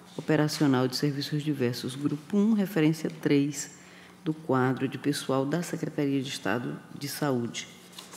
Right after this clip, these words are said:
E o último processo, dezessete mil oitocentos e seis, registro da concessão de aposentadoria à senhora Vera Lúcia Bradi Moreira de Oliveira, matriculada na Secretaria de Estado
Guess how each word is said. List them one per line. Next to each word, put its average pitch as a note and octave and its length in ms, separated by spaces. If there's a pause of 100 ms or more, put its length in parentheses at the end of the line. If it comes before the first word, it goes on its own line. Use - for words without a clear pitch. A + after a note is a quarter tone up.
(480)
E G3+ 60
o - 20
último D#3+ 260
processo, - 720 (480)
dezessete C#3+ 540
mil C#3+ 120
oitocentos D#3 360
e G3 60
seis, A3+ 560 (760)
registro E3+ 460
da C#3+ 60
concessão D#3 420
de D3 60
aposentadoria C#3 720
à - 20
senhora B2+ 300
Vera D3+ 420
Lúcia C#3+ 640 (420)
Bradi C#3+ 540
Moreira D#3 480
de C#3+ 80
Oliveira, D#3+ 540 (520)
matriculada C#3 680
na C#3 140
Secretaria C#3 520
de B2 120
Estado A#2+ 380